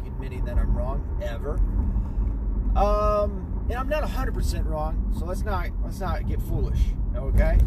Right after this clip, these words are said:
But I'm also Scotch-Irish, and we have a, <laughs> we have a real hard time, um,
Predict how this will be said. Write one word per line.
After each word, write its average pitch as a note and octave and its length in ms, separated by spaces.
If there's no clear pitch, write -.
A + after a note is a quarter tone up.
But D3+ 320
I'm - 140
also - 240
Scotch-Irish, - 800
and D3 100
we D#3 100
have - 160
a, - 80
<laughs> - 360
we - 60
have - 140
a - 20
real E3+ 240
hard C#3+ 220
time, - 420
um, - 380